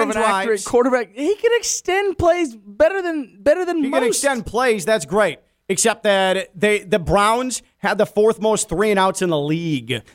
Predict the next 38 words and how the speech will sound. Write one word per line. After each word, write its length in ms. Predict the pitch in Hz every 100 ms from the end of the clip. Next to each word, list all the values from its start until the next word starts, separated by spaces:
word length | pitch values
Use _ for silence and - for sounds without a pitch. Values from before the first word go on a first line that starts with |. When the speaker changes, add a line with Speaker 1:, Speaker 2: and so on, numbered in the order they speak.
| -
Speaker 2:
this 160 | 151
Speaker 1:
probably, 140 | 294 277
Speaker 2:
past 140 | 139
Speaker 1:
that's 100 | 277
Speaker 2:
season. 240 | 151 127 269
Speaker 1:
probably 280 | 302 269
'cause 140 | 240 233
they 140 | 262
elected 360 | 233 240 240 220
to 60 | 190
run 180 | 226
the 60 | 233
ball 260 | 160 143 143
on 120 | 151
first 300 | 147 190 175
and 120 | 175
second 360 | 160 202 151 135
down 400 | 170 196 82 64 _ _ _ _ _ -
with, 140 | 175 180
with, 260 | 214 190
with 200 | 196 214
Speaker 2:
Yeah. 60 | 170
Speaker 1:
who 120 | 240
they 160 | 220 202
had. 160 | 196
I 60 | 240
don't 140 | 349
think 140 | 320 285
there's 140 | 294
anything 400 | - 277 262 254
Daniel 340 | 190 240 247 233
Jones 420 | 165 208 208 190
can 280 | - 214 180
do 180 | 202
better 400 | 170 139 160 175
than 180 | 156 143
Baker 360 | 131 123 - 98
Mayfield. 480 | 92 71 - -